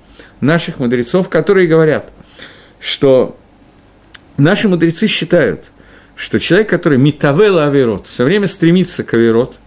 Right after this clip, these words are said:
и так далее, и ему они очень приятны и радостны, но он приступает, он побеждает свою Йецер Гору и постоянно борется и побеждает, и ни разу не делает аверу, он более гадоль, он более великий, чем хасид.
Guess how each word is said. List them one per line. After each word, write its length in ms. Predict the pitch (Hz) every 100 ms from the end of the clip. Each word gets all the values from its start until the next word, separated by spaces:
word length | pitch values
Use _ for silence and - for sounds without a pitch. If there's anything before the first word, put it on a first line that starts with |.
| -
и 100 | 127
так 240 | 131 110
далее, 320 | 104 110 135 135 - - - _
и 120 | - 139
ему 180 | 151 214
они 180 | 196 170
очень 220 | - 156
приятны 560 | 143 151 180 180 139
и 20 | 123
радостны, 520 | 107 110 120 - 117
но 160 | 160
он 100 | 202
приступает, 800 | 180 135 - 170 160 202 175 - -
он 320 | - 180 165 - - - -
побеждает 680 | 165 160 123 135 196 170 -
свою 260 | 135 151
Йецер 260 | 143 - 113
Гору 360 | 98 101 127 - - - - -
и 80 |
постоянно 920 | 120 143 - 165 190 226 202 156 139 - _ _
борется 540 | - 151 190 151 - -
и 100 | 120
побеждает, 680 | 151 123 98 117 123 120
и 60 | 120
ни 80 | 131
разу 300 | 160 156 127
не 60 |
делает 340 | 110 110 104 110
аверу, 340 | 127 180 165 -
он 260 | 247 214
более 320 | 190 208 185
гадоль, 400 | 143 131 170 190
он 100 | 156
более 260 | 135 165 147
великий, 340 | 135 151 160
чем 220 | 131 127 117
хасид. 380 | 104 - 113